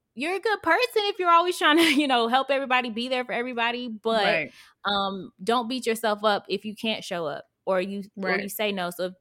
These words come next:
Speaker 1: for that one person that's like, "Well, girl, if you can't come to this, then I," you know, then that person is not your friend.
Speaker 2: Right.
Speaker 1: Um,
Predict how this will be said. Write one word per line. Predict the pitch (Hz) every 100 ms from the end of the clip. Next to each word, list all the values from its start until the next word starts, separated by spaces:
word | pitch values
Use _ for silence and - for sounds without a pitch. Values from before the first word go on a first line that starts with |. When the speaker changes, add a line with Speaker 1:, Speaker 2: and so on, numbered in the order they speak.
| _
Speaker 1:
for | 214
that | 226 220
one | 226 220
person | 226 214 214 202
that's | 190 196
like, | 190 185
"Well, | 185
girl, | 220 254 240 233 233 - -
if | 156
you | 202 262
can't | 269 262
come | 254 254
to | 240
this, | 233 233 233
then | 202 185 180 165
I," | 175 220 -
you | 226
know, | 220 190 175 -
then | 196 196 190
that | 196 -
person | 208 190 180
is | 175
not | 165 160
your | 160
friend. | - 156 - - _ _ _ - 185
Speaker 2:
Right. | 170 147
Speaker 1:
Um, | - -